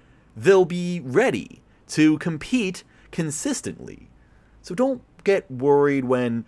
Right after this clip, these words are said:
a player is in a slump, or even if the team is in a slump or whatever. It doesn't matter.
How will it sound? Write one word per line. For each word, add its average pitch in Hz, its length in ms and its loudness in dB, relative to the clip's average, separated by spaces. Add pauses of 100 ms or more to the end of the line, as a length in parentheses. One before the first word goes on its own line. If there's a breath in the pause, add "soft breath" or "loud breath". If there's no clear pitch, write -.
(160 soft breath)
a 82 80 -14
player 113 460 2
is 101 160 0
in 98 140 -4
a 92 80 -8
slump, 98 380 -8
or 95 80 -6
even 113 180 -6
if 98 160 -10
the 87 100 -8
team 98 320 -12
is 95 80 -6
in 98 80 -4
a 92 120 -8
slump 92 280 -8
or 90 80 -8
whatever. 90 580 -6
It 175 140 -6
doesn't 226 300 0
matter. 104 680 -6